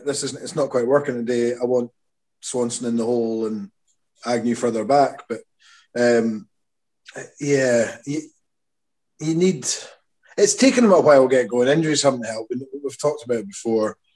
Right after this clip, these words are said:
And I think the last few games, when he's been playing in that position, and again, it doesn't matter how many games you've played, it's a confidence thing.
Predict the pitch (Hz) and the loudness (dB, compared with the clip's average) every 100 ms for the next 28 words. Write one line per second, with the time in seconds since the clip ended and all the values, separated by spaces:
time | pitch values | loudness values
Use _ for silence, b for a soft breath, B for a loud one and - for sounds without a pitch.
0 | _ _ _ - 147 143 139 143 190 180 | _ _ _ 0 4 4 4 2 0 2
1 | 143 143 135 147 135 143 143 139 - 156 | 4 4 2 -4 2 4 4 0 -2 -2
2 | 151 135 147 139 - 160 156 143 135 - | 0 -4 -6 -8 -4 -2 -2 -4 -8 -10
3 | - 139 - 123 113 _ _ _ _ - | -6 -4 -4 -10 -14 _ _ _ _ -6
4 | 156 160 165 208 202 190 202 _ _ _ | -4 -2 0 2 4 2 -2 _ _ _
5 | _ - 214 208 160 156 160 151 139 117 | _ -2 -2 0 0 0 0 -2 -4 -4
6 | - 135 127 127 139 160 - - 160 160 | -8 -4 -4 -4 -6 -6 -4 -6 -4 -6
7 | 117 - 113 107 | -8 -8 -10 -10